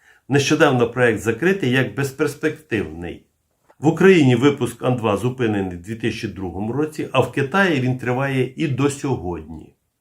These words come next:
Що сказати, навіть повторити Ан-два кукурузник в Росії не можуть. Ну, не хватає розуму. В чому ж причини такої глибокої кризи авіаційної галузі цивільної авіації Росії?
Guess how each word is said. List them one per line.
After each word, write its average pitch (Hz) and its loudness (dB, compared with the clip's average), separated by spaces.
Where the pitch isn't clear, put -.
Що - -2
сказати, 98 -6
навіть 135 0
повторити 135 2
Ан-два 117 2
кукурузник 113 2
в 95 -10
Росії 120 -2
не 120 0
можуть. 92 0
Ну, 123 2
не 127 4
хватає 123 0
розуму. 92 -4
В - -20
чому 180 4
ж - -4
причини 143 2
такої 131 0
глибокої 135 4
кризи 127 0
авіаційної 123 0
галузі 107 0
цивільної 117 2
авіації 104 -2
Росії? - -10